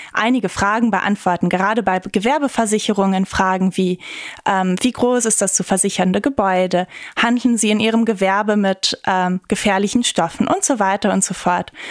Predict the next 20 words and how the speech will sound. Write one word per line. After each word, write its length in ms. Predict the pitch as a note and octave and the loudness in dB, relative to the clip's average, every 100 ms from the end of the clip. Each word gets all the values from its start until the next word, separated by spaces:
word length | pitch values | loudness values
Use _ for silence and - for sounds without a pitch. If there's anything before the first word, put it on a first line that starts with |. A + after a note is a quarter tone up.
| - - | -14 -2
Und 160 | A3+ | 0
nach 180 | A#3+ D#4 | 2 0
dem 160 | - E4 | 0 2
Beantworten 580 | B3+ B3 D4 A#3 A3+ A3 | 2 0 0 0 0 0
all 180 | G#3+ | 0
dieser 200 | A3 G3 | 0 0
Fragen 600 | F#3 C4 C#4 E4+ D#4+ C#4+ | -2 0 0 2 2 2
wird 260 | G#3+ G#3+ - | 0 0 0
dann 300 | F#3 G#3+ A3 - - - - | 2 2 0 -4 -18 -10 -2
eine 500 | G3+ G#3 G3 F#3+ - | 0 2 2 2 0
Empfehlung 540 | G3 F#3 - A#3+ A#3 G3 | -2 0 0 2 2 2
oder 140 | F3 | 2
eine 160 | F3+ F#3 | 2 0
Tarifempfehlung 1120 | F#3+ D#4+ C4+ G#3+ - G#3 G#3+ A3+ A#3+ A3+ G3+ | 0 0 0 -2 -2 0 0 0 0 0 0
abgegeben, 640 | A3+ - A3 G3 F#3+ G3+ | -2 -2 -2 0 2 2
welches 440 | F#3+ G#3 A#3 G#3+ - | 2 0 0 0 0
jetzt 200 | G3+ - | -2 -2
die 80 | F#3+ | 0
besten 320 | F#3+ - G3+ | 0 0 -2
Produkte 560 | - A3 F4 - F#3+ | 0 -2 -2 0 -2